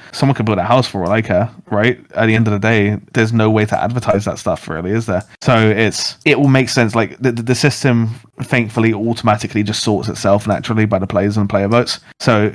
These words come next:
it doesn't matter. Like, it, it generally doesn't matter what people build in there, um, in terms of, like, the levels they wanna make, et cetera, because eventually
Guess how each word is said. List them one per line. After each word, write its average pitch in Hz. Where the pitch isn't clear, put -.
it 117
doesn't 110
matter. 95
Like, 101
it, 113
it 110
generally 104
doesn't 110
matter 98
what 95
people 101
build 104
in 127
there, 135
um, 101
in 107
terms 107
of, 104
like, 90
the 98
levels 101
they 110
wanna 113
make, 120
et -
cetera, 156
because 120
eventually 104